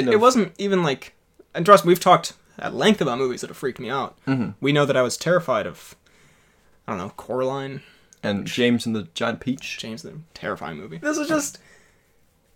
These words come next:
Speaker 1: not the, not it. So that would be my number one of all time. Will I ever
Speaker 2: Mm-hmm.
Speaker 1: rewatch it? Probably not. So it'll probably stay there.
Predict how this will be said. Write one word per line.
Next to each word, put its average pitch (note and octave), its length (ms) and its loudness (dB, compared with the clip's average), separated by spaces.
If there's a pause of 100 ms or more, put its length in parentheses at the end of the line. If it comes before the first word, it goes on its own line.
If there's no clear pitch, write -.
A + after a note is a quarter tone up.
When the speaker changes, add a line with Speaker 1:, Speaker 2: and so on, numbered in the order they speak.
(300)
Speaker 1:
not A#3 220 -6
the, - 180 -4
not D#4+ 200 -2
it. - 440 2
So G#3 440 8
that A3+ 220 8
would A#3+ 120 6
be A3+ 100 4
my A3 120 8
number F#3+ 300 8
one F#3 160 8
of E3+ 100 4
all E3 120 6
time. E3+ 380 4
Will E3+ 120 10
I F3 100 12
ever F#3+ 180 10
Speaker 2:
Mm-hmm. F#3+ 140 12
Speaker 1:
rewatch F#3+ 260 10
it? F#3+ 160 4
Probably F#3+ 220 4
not. F#3 260 4
So G3+ 80 4
it'll F#3 120 6
probably A3+ 200 4
stay G#3 400 8
there. D3 400 2